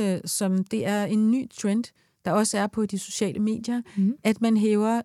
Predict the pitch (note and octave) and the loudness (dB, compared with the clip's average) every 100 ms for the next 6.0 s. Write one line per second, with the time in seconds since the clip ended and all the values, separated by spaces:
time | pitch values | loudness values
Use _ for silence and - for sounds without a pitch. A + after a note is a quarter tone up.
0 | - G#3 G3+ G3 F#3+ G#3 G3+ - G3 - | -2 -2 0 -2 -4 -6 -6 -6 -6 -6
1 | G#3 - G3+ G#3+ G3+ G#3+ G#3 G3+ G3 G#3 | -6 -8 -6 -6 -4 -2 0 2 0 2
2 | A3 A#3+ B3 _ _ _ _ - A3+ A3 | 0 0 -4 _ _ _ _ -4 0 0
3 | A#3 - A3 A3+ A3+ G3 G3 G#3 - F#3 | -2 -2 -2 0 0 0 -2 -6 -6 -8
4 | - - G#3+ G#3 G3 G3 G#3 - F#3+ F#3 | -6 -6 -6 -4 -4 -4 -4 -4 -6 -8
5 | _ _ _ - C4+ A#3+ A3 A3+ A#3 | _ _ _ -6 -2 0 0 0 0